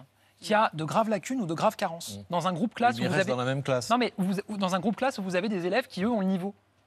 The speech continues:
Speaker 1: Ces élèves-là, ils osent même pas poser de questions en cours. Ça rend très difficile de progresser parce que, précisément, ils ont des lacunes que les autres n'ont pas.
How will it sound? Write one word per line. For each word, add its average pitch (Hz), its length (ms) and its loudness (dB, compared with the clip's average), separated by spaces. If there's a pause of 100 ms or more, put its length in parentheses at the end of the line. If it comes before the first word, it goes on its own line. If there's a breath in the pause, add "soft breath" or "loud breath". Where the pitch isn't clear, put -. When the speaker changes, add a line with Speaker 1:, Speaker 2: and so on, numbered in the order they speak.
(260)
Speaker 1:
Ces 147 240 -8
élèves-là, 156 260 -2
ils 156 140 -4
osent 131 80 -6
même 165 180 -8
pas 208 120 -4
poser 165 200 -4
de 135 80 -8
questions - 340 -10
en 143 40 -8
cours. 160 220 -16 (420)
Ça - 100 -4
rend 143 100 -4
très 156 140 -6
difficile 147 340 -8
de 143 60 -8
progresser 165 420 -4
parce 156 200 -2
que, 139 80 -6
précisément, 175 560 -6 (360 soft breath)
ils 147 160 -6
ont 170 40 -2
des 156 100 0
lacunes 202 380 0
que 175 80 -2
les 147 180 -2
autres 180 220 -6
n'ont 175 140 -2
pas. 208 180 0